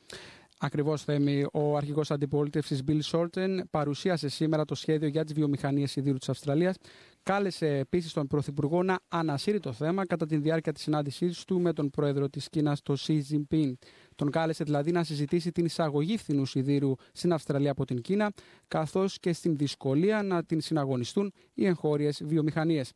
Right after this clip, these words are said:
Μιλώντας ωστόσο στο A B C, ο Υπουργός Εμπορίου, ο Steve Kiombo, ο οποίος είναι μέρος της αποστολής στην Κίνα, δεν ήταν ξεκάθαρος για το αν ο Πρωθυπουργός έχει πρόθεση να συζητήσει το θέμα αυτό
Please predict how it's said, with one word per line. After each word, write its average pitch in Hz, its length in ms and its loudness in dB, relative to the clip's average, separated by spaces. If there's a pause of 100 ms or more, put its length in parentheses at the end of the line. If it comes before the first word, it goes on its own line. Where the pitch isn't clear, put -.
(680)
Μιλώντας 208 380 2
ωστόσο 185 340 0
στο - 180 0
A 180 160 2
B 139 40 0 (140)
C, 175 60 2 (240)
ο 175 280 2
Υπουργός 180 540 2
Εμπορίου, 165 400 2
ο 180 40 2 (120)
Steve 160 140 0 (120)
Kiombo, 175 440 2
ο 160 100 0
οποίος 185 400 0
είναι 190 160 4
μέρος 185 440 2
της 170 240 -2
αποστολής 147 500 0
στην 123 160 -6
Κίνα, 202 300 2 (340)
δεν 180 200 2
ήταν 220 200 -2
ξεκάθαρος 170 880 -2
για 165 160 0
το 170 120 0
αν 175 140 2
ο 170 40 0
Πρωθυπουργός 156 720 0
έχει 160 300 0
πρόθεση 165 680 -2
να 185 180 2
συζητήσει 151 460 -2
το 135 100 -2
θέμα 151 260 0
αυτό 196 280 0